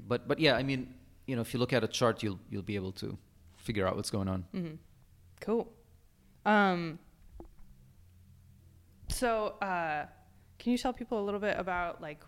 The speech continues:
Speaker 2: where they can find you on the internet?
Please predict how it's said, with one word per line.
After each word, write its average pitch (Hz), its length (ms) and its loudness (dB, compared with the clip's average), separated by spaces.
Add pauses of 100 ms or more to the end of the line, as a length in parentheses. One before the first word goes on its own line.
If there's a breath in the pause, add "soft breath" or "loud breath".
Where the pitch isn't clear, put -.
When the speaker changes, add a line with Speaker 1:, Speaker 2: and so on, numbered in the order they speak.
(120)
Speaker 2:
where 170 640 0 (400 soft breath)
they 165 120 -6
can 160 200 -8
find 165 520 -10
you 220 320 -6
on 165 220 -4
the 160 240 -8
internet? 185 480 -6